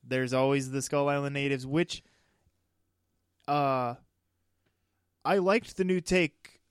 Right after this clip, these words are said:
on the island natives. Did you like kinda how they decided to do the natives in this movie?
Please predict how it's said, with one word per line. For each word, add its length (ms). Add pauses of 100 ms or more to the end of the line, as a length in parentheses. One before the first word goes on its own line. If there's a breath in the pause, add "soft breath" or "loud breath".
on 120
the 100
island 260
natives. 360
Did 140
you 100
like 420
kinda 240
how 120
they 100
decided 440
to 80
do 120
the 80
natives 320
in 80
this 180
movie? 420